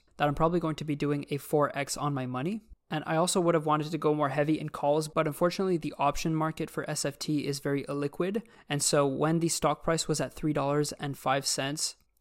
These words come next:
I couldn't wait for an option contract to fill, so I just bought a shit ton of stock at three dollars and five cents.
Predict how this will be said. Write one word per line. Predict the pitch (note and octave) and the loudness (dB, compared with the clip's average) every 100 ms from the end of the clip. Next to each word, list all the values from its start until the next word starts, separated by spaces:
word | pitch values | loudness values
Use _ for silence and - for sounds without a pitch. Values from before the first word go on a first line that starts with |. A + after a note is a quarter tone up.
| _ | _
I | D3+ | -2
couldn't | - E3 C#3 | 2 2 2
wait | C3+ C3 | -2 -2
for | D3+ | -4
an | C#3 | -2
option | - C#3 - D#3 | -2 -2 -2 -4
contract | C#3 C#3 C3+ C#3 - | -2 -4 -2 -2 -2
to | C#3+ | -6
fill, | - C#3 | 0 0
so | C#3 C3 | 2 0
I | C3+ | -2
just | C#3+ C3+ | -4 -2
bought | C#3 B2+ - | 0 -2 -2
a | C3+ | -10
shit | - - - D3 - | -8 -8 -4 -4 -4
ton | C3+ B2 | -8 -8
of | - | -6
stock | - B2+ A#2+ - | -2 -2 -2 -4
at | B2+ - | -8 -6
three | C#3+ | -4
dollars | B2+ A#2+ C3+ | -2 -4 -4
and | B2 | -8
five | A2+ | -8
cents. | - C3 - - | -8 -10 -10 -10